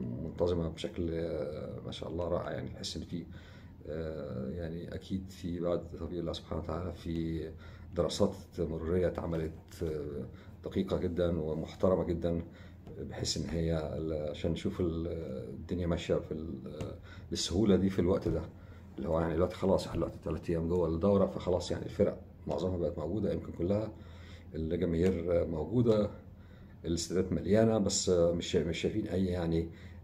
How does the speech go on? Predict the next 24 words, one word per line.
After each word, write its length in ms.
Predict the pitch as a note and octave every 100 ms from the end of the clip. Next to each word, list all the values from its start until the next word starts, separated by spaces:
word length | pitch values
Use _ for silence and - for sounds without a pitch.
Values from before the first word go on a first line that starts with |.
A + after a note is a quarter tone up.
| -
آه، 960 | D2 E2 D#2+ E2 D#2 D#2+ E2 D2+ D2+
اختراقات 640 | C2 - E2+ - F#2 F2+ -
مرورية 380 | E2 E2 F2+ D#2
أو 120 | C#2+
كده. 220 | G2+ F2
ما 180 | E2+ F2
شاء 200 | - D2+
الله 180 | F2 F2+
الدنيا 260 | D#2+ E2+
ماشية 220 | E2 E2 -
كويس 160 | D#2 D#2+
جدًا 260 | D#2+ E2
من 100 | D#2
ناحية 240 | D#2 D#2 -
ال-، 380 | D#2 D2 C#2+ C2 - - -
النظام 460 | E2+ D#2+ F2+ F2 E2+
وال-، 460 | D#2+ E2 - C#2+ - - - - -
والسيطرة، 640 | E2 D#2+ - E2+ - A#1+ B1+
الحمد 340 | - G2+ G2
لله 180 | F2+ E2+
رب 120 | E2
العالمين. 380 | D#2+ D2+ C#2 E2
طيب 280 | - F2 E2+
يعني 300 | F2+ F2+ F2